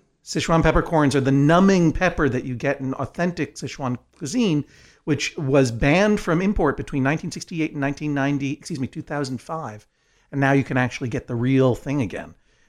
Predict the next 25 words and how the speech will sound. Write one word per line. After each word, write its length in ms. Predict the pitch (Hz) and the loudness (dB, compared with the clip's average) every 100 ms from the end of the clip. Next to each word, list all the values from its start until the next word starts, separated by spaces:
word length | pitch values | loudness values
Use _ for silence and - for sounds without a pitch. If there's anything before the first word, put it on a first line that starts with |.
| - | -12
And 100 | 127 | -6
frankly, 640 | 160 156 151 135 123 110 _ _ _ _ _ | 0 2 2 2 2 0 _ _ _ _ _
I 180 | 131 185 | 2 4
want 300 | 170 170 - | 4 2 0
to 80 | 143 | -2
get 240 | 165 165 | 0 0
some 320 | - 175 165 | 2 4 4
tonight 480 | 147 170 165 262 220 - _ | 2 2 4 4 2 -4 _
'cause 180 | - 147 | -2 2
I'm 140 | 151 131 | 4 4
thinking 280 | 151 135 | 2 2
about 260 | 135 123 123 | 4 2 2
this 140 | 120 - | 0 -2
Kung 240 | 147 131 | -2 -2
Pao 200 | 127 123 | 0 -2
chicken 340 | 120 226 - 120 | -2 -2 -2 -4
so 180 | 117 | -6
much. 460 | 95 85 - - - _ _ _ _ | -8 -8 -10 -16 -18 _ _ _ _
Maybe 280 | 156 170 165 | 2 6 6
I'll 160 | 170 190 | 6 6
go 140 | 185 | 6
to 100 | 156 | 6
a 80 | 147 | 6
parking 440 | - 214 220 196 | 4 2 4 4
lot 440 | 151 131 123 156 | 4 4 4 0